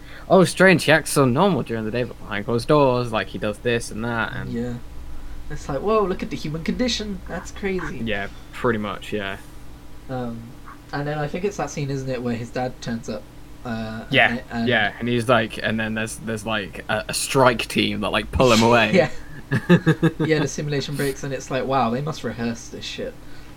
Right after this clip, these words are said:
Speaker 1: Yeah, 'cause there's, 'cause it's funny because you c-, you, yeah,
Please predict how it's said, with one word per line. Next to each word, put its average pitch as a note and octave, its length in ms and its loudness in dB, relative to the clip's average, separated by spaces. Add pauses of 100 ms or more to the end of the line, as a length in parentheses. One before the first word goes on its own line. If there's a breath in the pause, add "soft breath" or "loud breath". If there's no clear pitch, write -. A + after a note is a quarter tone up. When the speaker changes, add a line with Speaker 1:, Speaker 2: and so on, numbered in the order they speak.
(560 loud breath)
Speaker 1:
Yeah, G#2+ 260 -6 (100)
'cause B2+ 180 2
there's, B2+ 240 4
'cause C#3 200 0
it's C3+ 260 0
funny E3+ 220 6
because A2+ 500 -2
you A#2 120 -4
c-, - 140 -12
you, A2+ 220 -4
yeah, F#2+ 220 -4